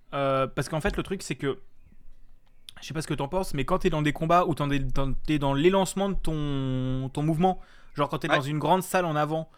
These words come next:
Speaker 1: et que t'as des ennemis que tu peux juste leur dash dessus, c'est cool, mais il y a trop souvent des moments où tu te retrouves dans une immense salle ouverte, que tu te fais tirer comme un pigeon dans tous les sens et qu'en fait tu dois, tu perds ce flot de mouvement.
Speaker 2: Alors, en fait, tu peux ne pas le perdre, mais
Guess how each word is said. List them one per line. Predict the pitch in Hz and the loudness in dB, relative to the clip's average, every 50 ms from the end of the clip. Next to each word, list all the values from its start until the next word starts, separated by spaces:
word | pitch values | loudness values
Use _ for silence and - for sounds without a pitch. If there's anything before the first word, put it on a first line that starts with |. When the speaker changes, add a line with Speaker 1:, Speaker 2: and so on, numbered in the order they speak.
| - - - - - | -20 -20 -20 -10 -8
Speaker 1:
et | 143 | -4
que | 127 | -2
t'as | - 151 | 0 0
des | 147 151 143 170 | 2 4 4 4
ennemis | 170 175 185 185 | 4 6 4 2
que | 147 | 2
tu | - 131 | -2 -4
peux | 147 147 | -2 -2
juste | 170 175 - | -2 0 0
leur | 190 156 147 | 0 0 2
dash | 151 160 151 | 0 0 0
dessus, | 147 151 139 - 175 | 0 -2 -2 -2 -4
c'est | 151 - 147 135 | -4 -4 -6 -6
cool, | - 233 233 190 - - - - - - - - | -4 -4 -4 -4 -4 -6 -16 -20 -20 -20 -10 -4
mais | - 143 | 0 2
il | 139 | 4
y | |
a | 143 143 | 4 2
trop | - - - 226 208 | 0 -2 -2 -2 -2
souvent | - - 226 190 170 202 214 226 | 0 -2 -2 0 0 0 0 2
des | 185 180 | 2 2
moments | 151 156 170 190 | 2 2 0 0
où | 196 | -2
tu | - 180 | -2 -4
te | - | -6
retrouves | - - 180 170 | -4 -4 -2 -2
dans | 170 143 | -2 -2
une | 127 135 131 151 | -2 -2 0 2
immense | 190 202 214 196 - | 2 2 2 2 0
salle | - - 196 180 180 | 0 -2 0 0 0
ouverte, | 175 160 185 190 - - - - - _ _ - - _ _ | -2 -2 -2 -4 -4 -10 -18 -20 -20 _ _ -20 -20 _ _
que | - 165 | -2 -2
tu | 135 - 151 | -2 -2 -6
te | - | -4
fais | - 156 | -4 -4
tirer | - - 190 180 196 190 | -2 -2 0 0 0 0
comme | - 180 165 | 0 0 0
un | 165 156 | 0 -2
pigeon | - - 170 156 170 185 185 180 | -2 -6 -8 -6 -4 -6 -4 -4
dans | 160 143 | -4 -4
tous | 135 - - | -4 -4 -4
les | 165 156 | -6 -6
sens | - - 180 196 196 - - - | -4 -4 -4 -4 -6 -8 -8 -10
et | 147 | -6
qu'en | 127 143 | -6 -4
fait | 139 190 185 | -6 -6 -8
tu | - - 143 | -8 -8 -8
dois, | 135 135 156 160 180 - - - _ _ _ | -4 -2 -2 -2 -2 -4 -10 -20 _ _ _
tu | - 156 131 | -6 -6 -4
perds | - 214 220 - - | -2 -4 -4 -4 0
ce | - 185 | -2 -2
flot | 151 - - - 196 196 | -2 -2 -2 0 0 2
de | 175 | 2
mouvement. | 180 180 170 156 156 165 180 208 214 - - - - - - - - - - _ - - - - - - | 0 -2 -2 -2 -2 -2 -2 -4 -6 -12 -20 -20 -20 -20 -20 -20 -20 -20 -20 _ -20 -20 -20 -20 0 6
Speaker 2:
Alors, | 165 170 170 170 - - - | 6 8 8 6 0 -2 2
en | 175 185 | 2 4
fait, | 190 - 285 285 - - - - - | 8 6 6 6 4 -6 -18 -12 -10
tu | - - 165 | -10 -10 -10
peux | - - 269 269 | -4 -2 -2 0
ne | 240 214 190 | 2 0 4
pas | - 226 202 | 8 8 8
le | 185 | 8
perdre, | 185 - 247 254 226 180 165 151 - | 6 6 6 6 6 6 4 4 4
mais | 160 156 160 160 156 156 156 | 4 4 4 6 6 6 6